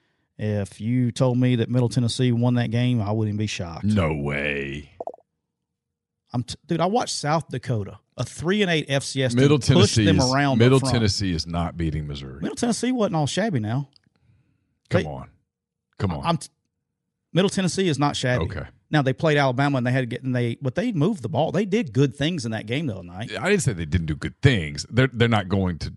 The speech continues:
Speaker 2: Columbia, Missouri, and beating Missouri. They're just not.
Speaker 1: Okay. I don't, I'm not saying they are either. I'm just
Speaker 2: Okay.
Speaker 1: saying if they, if you told me they
Speaker 2: I would
Speaker 1: beat 'em,
Speaker 2: be,
Speaker 1: I
Speaker 2: I
Speaker 1: would,
Speaker 2: would be
Speaker 1: I'm not, I would
Speaker 2: flabber-,
Speaker 1: not be shocked.
Speaker 2: I would be flabbergasted.
Speaker 1: Wouldn't be, I would not be shocked.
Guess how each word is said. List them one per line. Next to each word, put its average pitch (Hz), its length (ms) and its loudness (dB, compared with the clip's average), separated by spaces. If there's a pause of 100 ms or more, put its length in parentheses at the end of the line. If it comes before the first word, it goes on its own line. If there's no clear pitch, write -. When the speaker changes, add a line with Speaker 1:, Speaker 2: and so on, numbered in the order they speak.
(140)
Speaker 2:
Columbia, 87 420 0
Missouri, 78 400 -4
and 71 180 -10
beating 78 300 -4
Missouri. 69 440 -10 (680)
They're 104 100 2
just 90 220 -2
not. 69 260 -10 (840)
Speaker 1:
Okay. 131 160 0 (120)
I 160 80 2
don't, 240 180 0
I'm 190 140 -4
not 262 260 0 (140)
saying 202 320 0
they 196 80 2
are 196 180 4
either. 208 240 2
I'm 175 100 4
just 170 220 4
Speaker 2:
Okay. 175 40 0
Speaker 1:
saying 151 180 0
if 180 180 0
they, 160 140 2
if 151 280 -2
you 185 120 -2
told 190 280 2
me 190 80 4
they 151 60 6
Speaker 2:
I 175 80 8
would 165 100 6
Speaker 1:
beat 202 140 6
'em, 123 60 8
Speaker 2:
be, 113 160 2
Speaker 1:
I 143 160 4
Speaker 2:
I 165 40 6
Speaker 1:
would, 160 120 6
Speaker 2:
would - 60 4
be 151 40 10
Speaker 1:
I'm 165 140 6
not, - 120 2
I 127 220 8
would 120 80 4
Speaker 2:
flabber-, 135 60 4
Speaker 1:
not 147 200 2
be 139 120 0
shocked. 117 260 -4
Speaker 2:
I 123 80 4
would 113 160 4
be 92 80 0
flabbergasted. 87 880 -2
Speaker 1:
Wouldn't 156 180 4
be, 147 80 0
I 131 140 2
would 139 180 4
not 127 160 2
be 127 100 2
shocked. - 440 -8